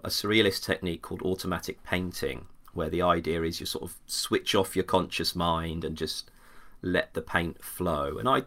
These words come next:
I don't necessarily believe it, it taps directly into your unconscious or any of the, the things they claimed, but it, it's a definite sense of absolute contentment, of, of, um,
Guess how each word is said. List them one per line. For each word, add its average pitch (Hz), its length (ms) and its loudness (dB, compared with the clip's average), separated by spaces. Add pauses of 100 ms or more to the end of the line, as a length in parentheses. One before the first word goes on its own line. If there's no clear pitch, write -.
(120)
I 120 80 6
don't 127 320 6
necessarily 104 580 4
believe 117 500 2
it, - 160 -2
it - 220 -4
taps - 340 -2
directly 95 400 2
into 92 260 0
your 87 80 0
unconscious 87 720 -6
or 85 200 -6
any 87 160 -8
of 80 120 -6
the, 80 220 -4 (540)
the 82 100 -2
things 87 280 0
they 73 120 0
claimed, 85 440 2 (260)
but 95 280 8 (300)
it, 90 140 -2
it's - 240 -2
a 87 60 0
definite 90 640 2 (840)
sense - 720 0
of 85 280 0 (440)
absolute 92 720 0 (1080)
contentment, 82 880 -4
of, - 260 -8
of, 80 200 -6 (220)
um, 73 580 -4